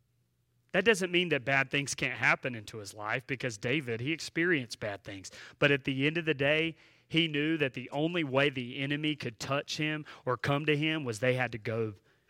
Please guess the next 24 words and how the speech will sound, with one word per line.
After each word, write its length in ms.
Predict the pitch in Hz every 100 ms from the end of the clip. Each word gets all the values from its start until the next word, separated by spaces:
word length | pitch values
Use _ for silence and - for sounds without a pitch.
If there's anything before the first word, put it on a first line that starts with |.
| -
through 380 | - 123 139 131
the 100 | 120
shepherd 540 | - 117 98 107 95
first. 640 | - 110 98 - - - - _ _ _ _ _ _ _ _
Let 100 | 156
me 80 | 190
tell 160 | 190 180
you 120 | 147
this, 280 | 156 160 131
that 160 | 135
you're 300 | 127 143 175
in, 160 | 175 165
if 200 | 160 143
you're 80 | 190
in 60 |
a 40 | 175
valley 360 | 120 131 147
here 180 | 147 160
today, 440 | - 156 160 165 - _ -
you 60 | -
don't 100 | 226
have 100 | 208
to 80 | 185
fear. 600 | - - 247 196 - -